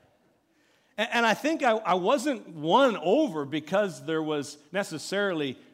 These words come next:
truth factors labeled out. I mean, I think you need a P H D to understand what's on the back of a cereal box or what's not there anyway. But,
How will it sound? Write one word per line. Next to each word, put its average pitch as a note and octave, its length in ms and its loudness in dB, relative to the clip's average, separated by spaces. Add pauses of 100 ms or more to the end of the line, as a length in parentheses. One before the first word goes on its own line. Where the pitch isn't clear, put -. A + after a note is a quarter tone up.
truth - 440 -2
factors C3+ 760 -6 (280)
labeled E3 480 0
out. F3+ 200 2
I D#3 80 4
mean, E3 160 -4
I G3 120 0
think E3+ 260 -8
you D#3 60 -6
need D#3 160 -8
a A#2 60 -10
P F3+ 260 -8
H C#3+ 240 -10
D C#3+ 100 -8
to C#3 80 -6
understand C3+ 540 -10
what's B2+ 160 -12
on C#3 140 -8
the A#2+ 60 -10
back C3+ 300 -6
of A#2 80 -10
a A#2 60 -10
cereal C3+ 420 -10
box C3 400 -6
or B2+ 80 -12
what's A#2+ 260 -10
not C#3+ 320 -8
there A2+ 200 -12
anyway. C3 500 -8
But, E3 240 -6